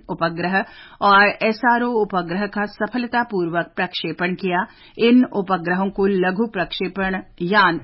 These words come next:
एसएसएलवी डी थ्री की तीसरी उड़ान से अंतरिक्ष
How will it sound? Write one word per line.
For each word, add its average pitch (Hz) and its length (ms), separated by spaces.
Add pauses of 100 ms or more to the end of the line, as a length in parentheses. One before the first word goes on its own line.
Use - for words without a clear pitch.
एसएसएलवी 202 960 (120)
डी 196 180 (120)
थ्री 247 180
की 339 280 (360)
तीसरी 285 420
उड़ान 180 380
से 175 220
अंतरिक्ष 170 440